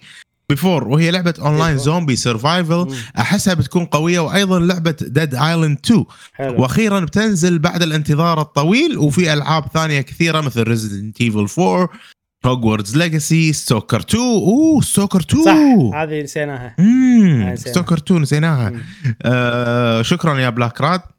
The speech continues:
Speaker 1: وأوتلاست ترايلز، وأيضًا أساسن كريد ميراج، أتوقع بتكون الأفضل بين الأجزاء الأخيرة.
Speaker 2: عرفت ليش؟
Speaker 1: شكرًا يا صديقنا.
Speaker 2: عرفت ليش أنا خليت الناس يجاوبون قبلها؟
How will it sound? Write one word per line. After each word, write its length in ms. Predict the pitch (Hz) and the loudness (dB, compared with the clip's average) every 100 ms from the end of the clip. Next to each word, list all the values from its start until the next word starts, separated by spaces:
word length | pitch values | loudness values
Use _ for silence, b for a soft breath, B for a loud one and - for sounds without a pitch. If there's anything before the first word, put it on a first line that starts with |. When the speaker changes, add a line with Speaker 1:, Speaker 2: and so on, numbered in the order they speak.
| _ _ _ _ _ - | _ _ _ _ _ -4
Speaker 1:
وأوتلاست 600 | 127 170 170 170 151 - | 0 2 2 -2 -2 -6
ترايلز، 600 | 139 175 190 214 269 277 | -4 0 0 0 -2 -4
وأيضًا 520 | 180 294 339 302 254 | -2 -2 0 -2 -2
أساسن 340 | 196 214 185 196 | -2 -2 -2 -2
كريد 400 | 202 214 208 135 156 | -2 -2 0 0 0
ميراج، 320 | 226 226 220 - | 0 0 0 -4
أتوقع 360 | 175 196 - | -4 -2 -4
بتكون 340 | 147 151 - 156 | -4 -4 -2 0
الأفضل 460 | 147 160 147 147 147 B 147 - | 0 -2 0 -2 -2 B -20 -6
بين 320 | 127 180 175 | -2 0 0
الأجزاء 720 | 156 123 131 113 147 143 - - b b b - | 0 -2 -4 -2 -2 -2 -8 -20 b b b -4
الأخيرة. 420 | 254 156 113 82 | -2 0 -2 -4
Speaker 2:
عرفت 440 | - 147 208 247 269 | -2 2 4 4 6
ليش؟ 160 | 233 | 6
Speaker 1:
شكرًا 120 | 180 | 6
يا 280 | 160 147 151 | 0 0 0
صديقنا. 560 | 160 147 160 156 113 87 - | 0 0 0 -2 -4 -4 0
Speaker 2:
عرفت 280 | 175 233 | 2 4
ليش 180 | 254 233 | 4 4
أنا 160 | 233 202 | 4 4
خليت 340 | 190 190 202 | 2 0 0
الناس 420 | 180 180 175 - | 0 0 -2 -4
يجاوبون 760 | 156 139 156 151 147 180 156 147 - 143 | -4 -2 0 -2 -2 -2 -2 -6 -8 -2
قبلها؟ 520 | 175 214 185 240 269 | 2 4 4 4 0